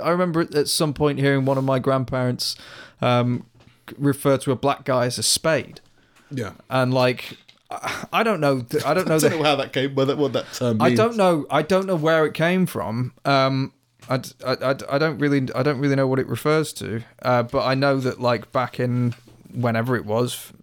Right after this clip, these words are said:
Speaker 1: like, f-, I d-, uh, whenever it
Speaker 2: Yeah.
Speaker 1: was in the, in the, in the twentieth century, like, that, that used to be, like, a common thing.
Speaker 2: Well, there was a word
Speaker 1: But that doesn't mean that she's,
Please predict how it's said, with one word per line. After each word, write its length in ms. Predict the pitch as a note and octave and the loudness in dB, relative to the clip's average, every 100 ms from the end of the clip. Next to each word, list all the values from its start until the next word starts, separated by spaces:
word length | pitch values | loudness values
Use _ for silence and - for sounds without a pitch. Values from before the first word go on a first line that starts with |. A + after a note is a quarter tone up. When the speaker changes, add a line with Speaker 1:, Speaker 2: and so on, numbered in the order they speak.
| - | -4
Speaker 1:
like, 340 | A2+ G#2+ - - - - | -2 -2 -6 -18 -18 -14
f-, 140 | - - - _ - - | -14 -16 -20 _ -14 -4
I 100 | C3+ | -4
d-, 100 | - | -4
uh, 80 | C3+ - - | -12 -12 -8
whenever 520 | C3+ C#3+ C#3+ D#3 A#2 | -2 2 2 0 -2
it 80 | A2 | 0
Speaker 2:
Yeah. 140 | A2 G2 | 2 2
Speaker 1:
was 120 | G2 | 0
in 100 | A2+ | 0
the, 120 | A2 A2 B2 | 0 -2 -2
in 120 | A#2 | -2
the, 140 | - | -2
in 100 | A#2+ | 0
the 140 | A2+ A2 _ - | 0 -2 _ -8
twentieth 380 | - A#2+ A2+ - | -4 -4 -4 -2
century, 420 | A#2 A2+ - A2 | -2 -2 -2 -2
like, 320 | G#2+ A2 - - | 0 -2 -6 -20
that, 360 | - C3 A#2+ - C3 - | -14 -4 -4 -4 -10 -6
that 180 | A#2 A#2 | -4 -4
used 220 | A#2 - | -8 -6
to 60 | A#2 | -4
be, 100 | A2 | -2
like, 140 | A2 | -4
a 80 | - - | -6 -6
common 360 | A2+ G#2+ G#2+ - - - - | -4 -2 -4 -8 -20 -20 -16
thing. 260 | - F#3 C3+ | -2 0 0
Speaker 2:
Well, 80 | D3+ | 0
there 80 | |
was 100 | D#3+ | 0
a 40 | D#3+ | 2
word 160 | F3 E3 | 2 2
Speaker 1:
But 60 | |
that 80 | A3+ | 2
doesn't 200 | B3 A#3+ | 2 2
mean 180 | A3 G#3 | 2 2
that 100 | G3 | 2
she's, 460 | - E3 C3 - | 2 2 0 -6